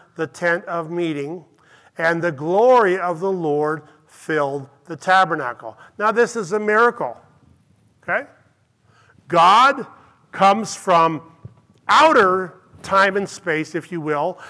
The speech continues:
and inhabits or intervenes or comes into a space and time physical location there in, uh, the Middle East. There the cloud covered the tent of meeting.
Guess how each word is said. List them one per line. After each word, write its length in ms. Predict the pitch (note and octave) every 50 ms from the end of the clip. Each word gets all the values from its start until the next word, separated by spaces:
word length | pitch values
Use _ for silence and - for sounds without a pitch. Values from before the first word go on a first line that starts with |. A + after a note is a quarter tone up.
| - - - -
and 400 | G#3 G3 G3 F#3 F#3+ F#3+ F3 - - - _ _ _ _ _ _ _ _ _ _ -
inhabits 1040 | A3+ A3+ A3+ A3+ G#3+ F#3+ D#3+ D#3 A3 C4+ C#4 D4 C#4 A#3 G3+ G3+ F3 - - - - _ - - - -
or 320 | - G3 G3 G3 G3+ G3 G3
intervenes 1120 | A#3+ B3 C4+ C4+ - - B3 A#3+ G#3 F#3 A#3 C4+ C4+ C4 A3+ G3+ F#3+ G3 G#3+ A3+ F#3+ - - - - - -
or 220 | G3+ G3+ G#3 G#3
comes 580 | G#3 G#3 - - - C4 C#4 C#4 C#4 A3 - -
into 680 | - D4+ C4 D4 D4+ C#4+ F#3 - G#3 G3 F#3+ F#3+ G3 F#3+ - - - - -
a 160 | G3+ G#3 G3+ F#3+
space 580 | - - - - - A#3+ A#3+ C4 B3+ - -
and 180 | B3 C4+ C4 F#3+
time 400 | - - G3 F#3 F3+ F#3+ G3+ F#3+
physical 480 | - - G#3 G3+ F3+ G3+ F#3 A3 A#3+
location 720 | A#3 A#3+ A#3 A3+ - F#3 E3+ E3+ F3 E3 - A#3 A#3 G#3+ - - - - - D3
there 340 | C3 D3 D#3 D#3 D#3 E3+
in, 300 | G3 F3 D3 D3 D3 D3+ D3 - - - -
uh, 220 | - D3+ D3+ D#3+ D#3+
the 160 | C#3 D3 C#3
Middle 340 | C#3 C#3 C#3 C#3 D3+ F3+ A#3
East. 440 | B3+ G#3+ C#3+ - - - - - _ _ _ _ _ _ _ _ -
There 320 | B2+ D3 E3+ F3+ G3 G#3
the 140 | G3+ G#3 G3
cloud 560 | - - - G3 F#3+ F#3+ F#3+ F#3+ F3 D#3 - -
covered 540 | - - C4 D4 D4+ D4 C4 A3 G3 D3+
the 120 | C#3+ E3 D3
tent 360 | - - F3 E3+ E3+ D#3+ -
of 120 | F3 D#3
meeting. 380 | C#3+ E3 F3+ F3+ D#3 C#3 G#2+